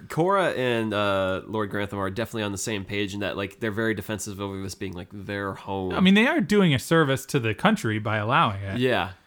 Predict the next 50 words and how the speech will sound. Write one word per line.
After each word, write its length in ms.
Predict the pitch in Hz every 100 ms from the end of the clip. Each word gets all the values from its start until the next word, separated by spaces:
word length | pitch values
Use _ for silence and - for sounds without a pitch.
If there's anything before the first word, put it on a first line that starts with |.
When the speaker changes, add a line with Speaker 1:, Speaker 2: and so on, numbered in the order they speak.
| _
Speaker 1:
but 80 | 139
it, 80 | 151
it's 160 | 143
funny 160 | 165 156
when 100 | 127
they 80 | 117
ask, 260 | 117 113
like, 220 | 120 107 - _ _ -
"Can 160 | 120 -
Evelyn 420 | 143 160 143 113
Napier, 640 | 127 160 123 113 101 98 98 _
you 80 | -
know, 160 | 110 98
old 300 | 120 113 -
Pamuk's 340 | 135 156 156 -
friend, 280 | 120 117
like, 240 | 113 120 107
bring 200 | 127 123
his, 280 | 127 143 123
uh, 320 | 110 101 82
his 260 | 123 127 -
soldiers 400 | 117 107 101 95
here?" 320 | 104 98 95 - -
<laughs> 160 | - 139
And 140 | 131
then 200 | 139 127
Grantham 400 | 131 123 123 123
says, 480 | - 127 120 123 117
uh, 260 | 110 113 107 - - -
"We 100 | 156
chose 360 | 165 - 196 -
who 80 | 170
we 140 | 165
want 200 | 139 151
to 60 | -
Speaker 2:
Oh, 40 |
that, 40 | 160
Speaker 1:
stay 260 | 160 160
Speaker 2:
that's 220 | 143 151 127
Speaker 1:
here." 60 | 139
Speaker 2:
what 40 |
I 60 | 120
mean, 220 | 120 113
not 160 | 117 123
Speaker 1:
He 60 | 131
Speaker 2:
the 60 |
Speaker 1:
just 120 | 120 -
shouts. 640 | - - 139 139 - - -
<laughs> 60 | 143 139 - 107 _ - - - _
Uh, 460 | 117 113 107 92